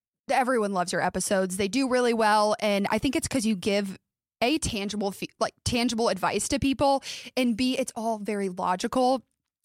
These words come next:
And so my first question is to you. I know we had this conversation offline, but you talk a lot about hard work being overrated. Explain to the audience in more detail on why you have that opinion,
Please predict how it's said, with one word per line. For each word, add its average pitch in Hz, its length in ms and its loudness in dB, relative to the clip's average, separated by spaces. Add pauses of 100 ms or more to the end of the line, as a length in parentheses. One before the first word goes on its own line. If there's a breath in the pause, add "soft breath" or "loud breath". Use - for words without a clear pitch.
And 262 140 2
so 240 280 2
my 240 200 2
first 262 280 0
question 247 320 0
is 220 180 0
to - 100 -4
you. 165 300 0 (720 loud breath)
I 226 60 0
know 233 140 4
we 262 120 0
had 240 200 0
this 226 120 -2
conversation 214 540 0
offline, 175 720 2
but 196 280 0
you 214 120 0
talk 254 240 0
a 302 40 -2
lot 202 220 4
about 180 420 2
hard 202 380 0
work 190 260 0
being 185 260 2
overrated. 170 680 -2
Explain 240 400 0
to 330 100 -2
the 269 140 0
audience 180 800 -2 (320)
in 233 220 0
more 220 220 0
detail 226 800 2
on 190 220 2 (140)
why 185 720 2
you 240 500 2
have 185 300 0
that 185 220 2
opinion, 214 720 2